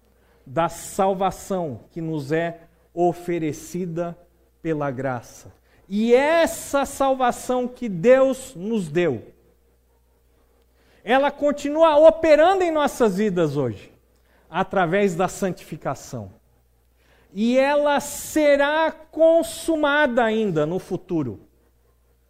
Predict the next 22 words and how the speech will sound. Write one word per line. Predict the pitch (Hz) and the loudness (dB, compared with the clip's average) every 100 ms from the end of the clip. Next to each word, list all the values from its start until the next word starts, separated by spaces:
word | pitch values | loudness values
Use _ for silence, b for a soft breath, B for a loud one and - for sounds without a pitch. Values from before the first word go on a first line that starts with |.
| _ | _
com | 202 208 | 0 0
a | 190 | 0
nossa | 180 202 - - 196 180 - _ _ | -2 -4 -6 -6 -6 -6 -16 _ _
glorificação. | 165 139 190 240 262 254 220 214 - 190 180 - 139 - - 104 90 _ _ _ _ _ _ _ _ _ - - - _ _ b b b b | -16 -6 6 8 8 4 0 -6 -8 -12 -12 -14 -16 -18 -18 -18 -18 _ _ _ _ _ _ _ _ _ -20 -20 -20 _ _ b b b b
Um | 175 190 | -8 -4
dia | 185 208 | 0 2
desses, | 220 233 233 - 135 - | 4 2 0 -8 -8 -10
na | 147 190 180 165 147 | -6 -4 -2 -4 -8
escola | 165 - 226 226 | -16 -4 0 0
bíblica | 208 214 202 214 | 0 -2 -4 -6
dominical, | 190 196 196 196 226 | -6 -6 -8 -6 -4
nós | 226 220 | -2 -4
estávamos | 214 220 214 214 - | -2 -2 -2 -6 -8
conversando | - 220 214 202 226 226 214 | -8 -2 0 0 -4 -6 -4
justamente | 190 - - 226 226 247 - 120 - _ b b b b | -6 -8 -8 -6 -6 -8 -10 -18 -20 _ b b b b
a | 175 | -6
respeito | 180 196 196 - 208 208 208 | -2 -2 -4 -4 -2 -2 -6
da | 170 196 | -4 -4
salvação | 196 - 208 196 190 180 - 220 | -4 -6 -4 -2 -4 -6 -6 -6
e | 214 | -6
dos | 175 214 185 196 | -6 -6 -4 -4
efeitos | 196 - - 277 339 - 143 110 - | -4 -6 -6 -4 -4 -8 -12 -14 -18